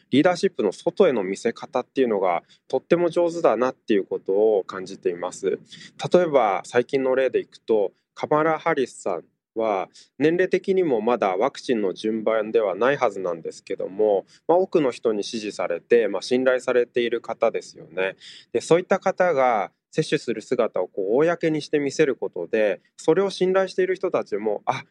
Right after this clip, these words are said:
あの方が打っているからワクチン安心して信頼して打っていいんだな、なんていうふうに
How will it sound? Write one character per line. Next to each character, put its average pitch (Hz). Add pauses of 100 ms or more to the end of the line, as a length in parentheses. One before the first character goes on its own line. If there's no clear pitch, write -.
(260)
あ 113
の 165
方 196
が 170
打 135
っ -
て -
い -
る 98
か 87
ら 101
ワ 139
ク -
チ -
ン 95 (160)
安 117
心 165
し -
て 156
信 160
頼 165
し 160
て 160
打 175
っ 180
て -
い 147
い 175
ん 185
だ 135
な、 135
な 113
ん 104
て 113
い 104
う 98
ふ 104
う 95
に 104